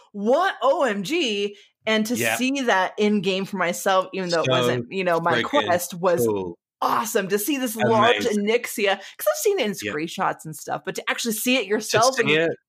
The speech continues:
Speaker 1: especially as, like, a little dwarf, <laughs> I'm like, "Whoa." <laughs> It was
Speaker 2: Oh, I
Speaker 1: really
Speaker 2: was
Speaker 1: cool.
Speaker 2: not, I had no idea when it was happening. I had no idea. I'd
Speaker 1: Oh,
Speaker 2: never
Speaker 1: so
Speaker 2: spoiled any of
Speaker 1: cool.
Speaker 2: it.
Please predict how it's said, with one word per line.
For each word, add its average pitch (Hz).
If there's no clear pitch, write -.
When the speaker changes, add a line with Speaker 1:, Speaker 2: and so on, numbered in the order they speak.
Speaker 1:
especially 269
as, 294
like, 226
a 208
little 196
dwarf, 151
<laughs> -
I'm 302
like, 262
"Whoa." 254
<laughs> 277
It -
was -
Speaker 2:
Oh, 120
I 110
Speaker 1:
really 117
Speaker 2:
was 113
Speaker 1:
cool. 120
Speaker 2:
not, 120
I 147
had 156
no 151
idea 131
when 131
it 123
was 113
happening. 120
I 107
had 95
no 120
idea. 113
I'd 107
Speaker 1:
Oh, 110
Speaker 2:
never 117
Speaker 1:
so 214
Speaker 2:
spoiled 120
any 113
of 113
Speaker 1:
cool. -
Speaker 2:
it. 107